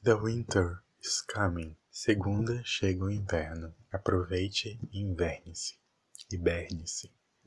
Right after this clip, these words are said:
Deixe o movimento acontecer dentro. Concentre-se para, quando primavera, florir todas as flores.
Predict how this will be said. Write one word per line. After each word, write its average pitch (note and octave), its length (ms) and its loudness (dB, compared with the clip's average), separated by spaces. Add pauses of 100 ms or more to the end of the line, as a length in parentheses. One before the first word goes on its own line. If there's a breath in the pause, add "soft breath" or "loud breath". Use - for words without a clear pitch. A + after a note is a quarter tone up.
(120)
Deixe G#2+ 440 8
o - 20 8
movimento F2+ 640 4
acontecer G#2 640 2
dentro. E2 560 0 (600)
Concentre-se F#2 960 4 (400)
para, F#2 440 4
quando G#2+ 300 6
primavera, F2 880 4 (140)
florir F#2 600 8
todas F#2 360 8
as F#2 180 0
flores. - 720 -4